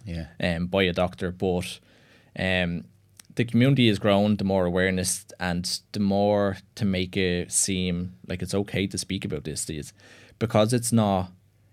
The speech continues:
Speaker 2: a defect that when you look at somebody, you're, and you, their eye is gone out their head,
Speaker 1: Yeah.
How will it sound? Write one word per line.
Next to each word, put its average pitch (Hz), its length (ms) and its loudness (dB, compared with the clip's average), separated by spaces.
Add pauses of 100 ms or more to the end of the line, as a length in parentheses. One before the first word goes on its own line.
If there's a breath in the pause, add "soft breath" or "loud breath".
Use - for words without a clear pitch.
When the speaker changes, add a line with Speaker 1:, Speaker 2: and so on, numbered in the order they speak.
(120)
Speaker 2:
a - 40 -18
defect 98 580 0
that 80 260 -6 (240)
when 98 280 0
you 113 140 2
look 107 180 -2
at 90 100 -2
somebody, 87 380 -2
you're, 80 240 -4 (160)
and 82 160 -6
you, 76 160 -10 (120)
their 82 180 -4
eye 87 100 2
is - 460 -6 (260)
gone 87 180 0
out 87 140 0
their 85 80 -2
head, 85 300 -4 (100)
Speaker 1:
Yeah. 82 200 -10